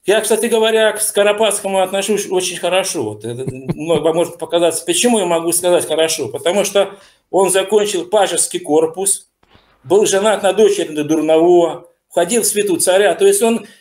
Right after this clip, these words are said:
не был таким украинизатором. Он даже больше был, насколько я правильно понял, был сторонником федерализации.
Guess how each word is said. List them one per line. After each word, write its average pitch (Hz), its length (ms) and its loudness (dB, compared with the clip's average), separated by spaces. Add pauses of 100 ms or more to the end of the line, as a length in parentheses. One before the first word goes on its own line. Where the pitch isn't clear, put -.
не 226 200 2
был 190 180 0
таким 185 340 0
украинизатором. 185 800 0
Он 196 40 -2
даже 208 220 2
больше 214 400 0
был, 202 120 0
насколько 190 340 -2
я 185 40 2
правильно 185 300 0
понял, 202 260 0
был 165 80 -8
сторонником 196 380 0
федерализации. 208 1000 0